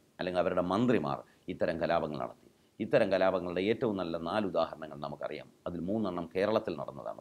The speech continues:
പത്തൊമ്പതാം നൂറ്റാണ്ടിൻ്റെ തുടക്കത്തിൽ തന്നെ, അതായത് ആയിരത്തി എണ്ണൂറിനടുപ്പിച്ച് തിരുവനന്തപുരത്ത്,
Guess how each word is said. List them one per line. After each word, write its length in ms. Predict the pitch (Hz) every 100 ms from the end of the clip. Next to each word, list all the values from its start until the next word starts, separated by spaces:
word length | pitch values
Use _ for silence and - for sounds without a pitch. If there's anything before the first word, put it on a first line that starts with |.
| -
പത്തൊമ്പതാം 380 | 117 139 113 90
നൂറ്റാണ്ടിൻ്റെ 600 | 80 82 76 73 71 67 - _ - _ -
തുടക്കത്തിൽ 420 | 104 104 110 82 - _ 73
തന്നെ, 200 | 60 71 - _
അതായത് 220 | 73 85 101
ആയിരത്തി 320 | 107 117 120 160
എണ്ണൂറിനടുപ്പിച്ച് 720 | 131 165 110 73 - - - 67 - _ _ _ _ _
തിരുവനന്തപുരത്ത്, 720 | 98 107 107 101 87 82 -